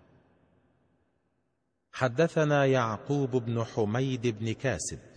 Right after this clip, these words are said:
حدثنا المغيرة بن عبد الرحمن وعبد الله بن رجاء المكي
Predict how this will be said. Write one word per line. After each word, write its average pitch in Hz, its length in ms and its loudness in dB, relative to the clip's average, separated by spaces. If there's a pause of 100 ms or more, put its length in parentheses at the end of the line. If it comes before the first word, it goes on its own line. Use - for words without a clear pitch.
(460)
حدثنا 110 720 0
المغيرة 107 800 0
بن 101 240 -2
عبد 104 380 0
الرحمن 117 840 -2 (140)
وعبد 104 460 2
الله 120 560 0
بن 110 200 -4
رجاء 110 720 0
المكي 113 760 -2